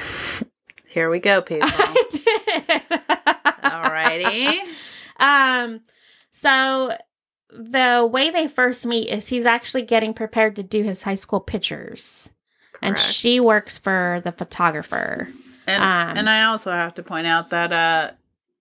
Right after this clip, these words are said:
Speaker 2: they didn't spend any money in this movie on bras. Okay?
Speaker 1: <laughs> I was kidding.
Speaker 2: Free the nipple.
Speaker 1: <laughs>
Speaker 2: Could have been the slogan. <laughs>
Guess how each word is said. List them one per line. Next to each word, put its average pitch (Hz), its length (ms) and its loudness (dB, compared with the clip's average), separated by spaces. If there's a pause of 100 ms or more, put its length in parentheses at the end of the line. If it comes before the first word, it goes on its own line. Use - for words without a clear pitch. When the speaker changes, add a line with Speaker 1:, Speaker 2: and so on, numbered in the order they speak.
Speaker 2:
they 208 140 4
didn't 220 340 0
spend 226 420 -2
any 185 300 0
money 175 320 -2
in 175 140 -8
this 160 200 -10
movie 165 320 -8
on 160 220 -8
bras. 123 800 -6 (320)
Okay? 190 140 2
Speaker 1:
<laughs> 285 60 2
I 285 840 2
was - 240 -2
kidding. - 680 -2 (120)
Speaker 2:
Free 262 500 0
the 269 140 2
nipple. 180 720 0 (600)
Speaker 1:
<laughs> - 600 -14
Speaker 2:
Could 233 180 2
have 233 100 2
been 208 180 2
the 190 100 -4
slogan. 151 680 -2
<laughs> - 60 -14